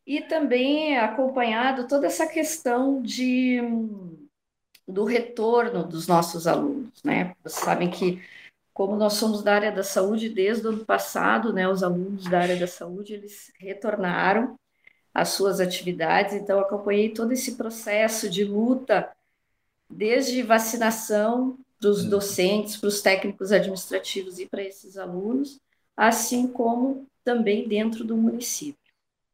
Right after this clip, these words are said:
Speaker 1: Então, ah, tenho acompanhado nesse sentido, na, na questão também organizacional,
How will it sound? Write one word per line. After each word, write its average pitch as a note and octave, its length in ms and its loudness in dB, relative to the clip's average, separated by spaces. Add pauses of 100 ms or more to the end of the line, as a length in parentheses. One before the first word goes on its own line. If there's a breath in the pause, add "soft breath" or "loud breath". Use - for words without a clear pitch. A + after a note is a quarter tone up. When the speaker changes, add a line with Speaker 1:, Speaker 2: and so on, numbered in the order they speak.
(200)
Speaker 1:
Então, G#3 800 -2
ah, F3+ 400 2
tenho G#3 240 0
acompanhado G3+ 480 2
nesse G3 200 -2
sentido, B3 880 2
na, F3+ 340 2
na E3+ 420 2
questão - 360 -2
também F#3+ 500 0
organizacional, G3 1300 0